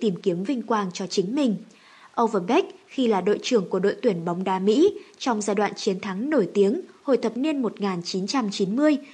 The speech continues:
chỉ ghi được bảy bàn suốt sự nghiệp thi đấu quốc tế. Thế nhưng cô vẫn lãnh đạo đội bóng thống trị cả thế giới. Quy luật khiêm tốn này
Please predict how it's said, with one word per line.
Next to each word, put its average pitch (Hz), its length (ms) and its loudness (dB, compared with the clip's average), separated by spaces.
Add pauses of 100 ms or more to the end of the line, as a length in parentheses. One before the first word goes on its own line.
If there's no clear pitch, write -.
(140)
chỉ 262 200 2
ghi 330 160 4
được 262 220 0
bảy 196 220 0
bàn 202 240 2 (280)
suốt 381 180 0
sự 330 200 2
nghiệp 202 300 2
thi 214 120 -2
đấu 175 260 -2
quốc 349 200 0
tế. 214 300 2 (440)
Thế 208 120 0
nhưng 247 260 0
cô 226 160 2
vẫn 208 140 0
lãnh 214 260 2
đạo 302 200 2
đội 208 160 0
bóng 196 300 0
thống 208 200 -4
trị 302 160 -2
cả 202 300 -4
thế 190 120 -2
giới. 208 440 2 (480)
Quy 262 140 2
luật 226 200 4
khiêm 214 240 0
tốn 190 220 -2
này 262 240 0